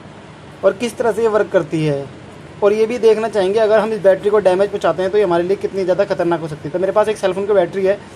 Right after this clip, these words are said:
अ, एमआई की बी एम ट्वेंटी फ़ोर्टी सेवन। तो हम इसको open करने वाले हैं, तो फटाफट से video को start करते हैं। Video को start करने से पहले मैं आपसे थोड़ी सी दरख्वास्त करना चाहूँगा, एक request है मेरी कि please दोस्तों, आप लोग अगर मेरी वीडियो अच्छी लगती है तो मेरे चैनल को subscribe करें।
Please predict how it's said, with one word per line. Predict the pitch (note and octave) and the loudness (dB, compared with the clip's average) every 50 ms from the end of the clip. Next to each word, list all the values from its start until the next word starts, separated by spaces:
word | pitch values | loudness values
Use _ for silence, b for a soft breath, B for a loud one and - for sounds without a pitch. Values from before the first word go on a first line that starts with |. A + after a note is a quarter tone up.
| B B B B B B B - - | B B B B B B B -8 -2
अ, | F#3+ F#3 F#3 F3+ F3+ F#3 - - | 2 4 4 4 4 2 0 0
एमआई | G3 E3+ E3 E3+ F3+ F3 | 0 2 4 4 2 2
की | F3+ A3+ B3+ B3+ - - - - - - - - | -2 -8 -12 -12 -16 -20 -20 -20 -20 -16 -12 -8
बी | F3 F3+ A3 A3+ A3 | -4 -4 -2 0 0
एम | A3 A3 A3+ A#3+ A#3 | 0 0 -2 -4 -4
ट्वेंटी | - A3 G#3 G3+ A3 A#3 | -2 -2 -2 -2 -2 -2
फ़ोर्टी | G#3+ G#3+ G3 G#3 G3+ F#3+ F#3 F#3+ - G3 G3+ G3 A#3 | 0 2 2 2 4 4 4 4 4 0 -2 -4 -2
सेवन। | G3+ G#3+ G3 F3+ E3+ D3+ D3+ D3 - - - - - - - - - | 0 0 0 2 0 -2 -4 -6 -10 -16 -20 -20 -20 -20 -18 -8 -2
तो | G#3 G#3 | 0 0
हम | F3+ C3 D3+ F3+ | 0 0 -2 -2
इसको | F#3+ F3+ - A3+ G#3+ G3 | -2 -2 2 2 4 4
open | F3+ F#3 F#3+ G3 | 4 2 2 2
करने | G3 G3 G3 G#3 | 2 0 2 4
वाले | G3+ F#3+ F#3 F#3+ | 4 4 4 2
हैं, | G3 F#3+ | 0 -2
तो | G#3+ F#3 | -4 -8
फटाफट | - - F#3+ F#3+ F3+ G#3+ F#3+ | -4 -2 0 0 0 0 -2
से | - A3+ G3+ | -2 -4 -2
video | G3+ F#3+ G3+ F#3+ | 0 0 0 0
को | G3+ G#3 | 0 -2
start | - - - F3+ F3 F3 | -2 0 0 -2 0 0
करते | F#3+ F#3+ F3+ - G#3+ | 0 -2 0 -2 -4
हैं। | G#3 | -2
Video | F#3+ G3 G3+ G3 | 0 0 0 2
को | A3 G3 | 0 0
start | - G3 F#3 E3+ | 0 -2 -2 -2
करने | F3+ G3 G3+ | -2 -6 -6
से | F#3+ G#3 | -6 -4
पहले | - G3 E3+ F3 F#3+ | -2 -2 0 0 0
मैं | G3+ G3+ | 0 0
आपसे | F#3 E3 D#3+ F#3+ | -2 -2 -2 -4
थोड़ी | F3 F3 F3 | -6 -6 -6
सी | F3 G3+ F3+ | -4 -4 -4
दरख्वास्त | F3 D#3+ D3 D3+ F3 F#3 F3+ | -4 -4 -2 0 0 0 0
करना | - F#3+ G3 | -2 -4 -2
चाहूँगा, | F#3+ G3 F#3+ G3+ G#3 | -2 -2 -2 -2 -2
एक | G3+ F3+ - | -4 -4 -6
request | E3 C#3+ - E3 F3+ F#3+ F#3 - - | -8 -8 -4 0 2 2 2 2 -2
है | A3 G3+ | -4 -2
मेरी | F#3+ F3+ G#3 G3+ - - - - - - - - - - - - - - - - - - - - - - - - - - - - - - - - - | -2 -2 -4 -6 -8 -12 -20 -20 -20 -20 -20 -20 -20 -20 -20 -20 -20 -20 -20 -20 -20 -20 -20 -20 -20 -20 -20 -20 -20 -20 -20 -20 -20 -20 -20 -14 -10
कि | - G#3 | -10 -8
please | G3+ - A3+ A#3 A#3+ G#3 | -6 -6 -6 -6 -4 0
दोस्तों, | F#3 A3 G#3+ - - - G#3+ G3+ | 2 2 2 2 2 2 2 4
आप | F#3+ F#3+ F#3+ F#3+ G#3 | 4 4 2 2 2
लोग | G#3 G#3 G#3 | 2 4 4
अगर | G#3+ G#3+ G3+ A3 | 4 4 2 0
मेरी | G#3 G#3 G3+ G#3 | 0 0 -2 0
वीडियो | F#3+ F#3 F3 F#3+ G3 | 0 0 2 2 2
अच्छी | F#3 D#3 - G#3+ | 2 0 0 0
लगती | G#3 G3+ E3 G#3+ | 0 0 0 -2
है | G#3 | -4
तो | G#3 G#3 | -2 -2
मेरे | G3+ F#3 F3+ | -4 -2 -2
चैनल | F#3+ F3 F3 F3 | 0 0 0 0
को | F3 F3 | 0 -2
subscribe | D#3+ D3+ - - F3+ F3 F3+ F3+ | -6 -8 -4 -2 0 0 0 0
करें। | - G#3 G3+ G#3+ G#3+ G3+ | 2 2 2 2 0 -4